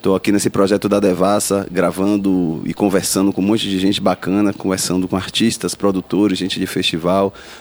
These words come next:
várias pessoas ligadas ao cenário independente, ao cenário da música contemporânea. Já conversamos com Otto, com Josiara,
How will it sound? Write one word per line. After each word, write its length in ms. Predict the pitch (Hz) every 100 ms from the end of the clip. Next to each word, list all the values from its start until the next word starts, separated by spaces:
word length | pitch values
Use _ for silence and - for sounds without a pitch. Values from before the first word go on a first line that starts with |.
| -
várias 300 | 80 98 110
pessoas 400 | 101 - 98 98
ligadas 340 | 90 87 95
ao 60 | 92
cenário 300 | 92 90 92
independente, 680 | 95 - 87 82 98 101
ao 80 | 90
cenário 400 | - 90 90 92 90 87
da 160 | 87 92
música 300 | 92 92 92
contemporânea. 840 | 95 98 90 82 92 104 104 104 - - - -
Já 120 | - 87
conversamos 520 | 101 95 - 92 92
com 180 | - 90
Otto, 400 | 90 104 104 -
com 460 | 92 87 82 73
Josiara, 800 | 85 92 90 87 92 98 92 87